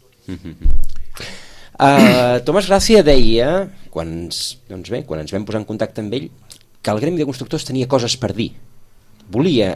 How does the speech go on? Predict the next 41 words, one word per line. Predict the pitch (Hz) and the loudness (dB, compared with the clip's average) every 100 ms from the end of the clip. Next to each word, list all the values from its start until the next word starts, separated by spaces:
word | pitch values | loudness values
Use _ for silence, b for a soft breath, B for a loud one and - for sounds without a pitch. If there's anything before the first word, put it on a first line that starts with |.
| - | -10
volia, | 101 110 120 131 | -10 -8 -2 -2
eh, | 131 - | -4 -10
eh, | 110 110 87 85 107 113 | -4 -4 -4 -6 -8 -8
explicar, | - - - 117 139 143 | -4 -4 -2 -2 2 2
doncs, | 131 120 113 | 0 -4 -4
la, | 113 107 85 | 0 0 -2
la, | 92 95 95 92 73 | -6 -6 -4 -6 -6
la | 92 | -8
seva | 95 170 143 | -10 -10 -12
situació | - 113 135 | -12 -10 -10
actual | 131 127 143 101 67 B B B B - | -10 0 4 4 2 B B B B -10
en | 95 | -8
aquesta, | 92 92 - 98 90 87 85 82 82 | -6 -8 -6 -4 -4 -4 -6 -6 -8
mm, | 80 78 76 71 71 - - 85 78 76 71 64 - | -8 -10 -12 -12 -14 -18 -16 -14 -12 -14 -16 -18 -14
doncs | 82 82 | -14 -12
això, | - - 90 | -14 -14 -14
en | 87 | -10
aquesta | 95 92 | -10 -10
sortida | 98 92 98 | -12 -6 -6
de | |
la | 92 | -6
crisi, | 175 120 90 | -8 -10 -10
en | |
aquest | 87 104 - B B | -8 -10 -10 B B
inici | 98 127 - 98 | -6 -4 -4 -2
de | |
dos | 95 90 | -4 -6
mil | 95 80 | -10 -14
setze. | - 73 80 80 | -16 -16 -12 -8
Com, | 190 170 | -8 -8
com | - 180 | -8 -8
està | 113 123 | -6 -8
el | 123 | -8
Gremi | 107 101 | -8 -8
de | 95 | -8
Constructors, | 98 - 92 - 139 - B B B | -10 -14 -14 -10 -10 -10 B B B
doncs, | 113 127 - B B - | -6 -6 -8 B B -8
tancada | 107 101 120 147 143 120 | -6 -6 -4 -2 -2 -2
ja | 117 123 127 - | 0 -2 -6 -8
el | 101 | -6
capítol | 110 - 123 127 131 | -8 -6 -6 -4 -6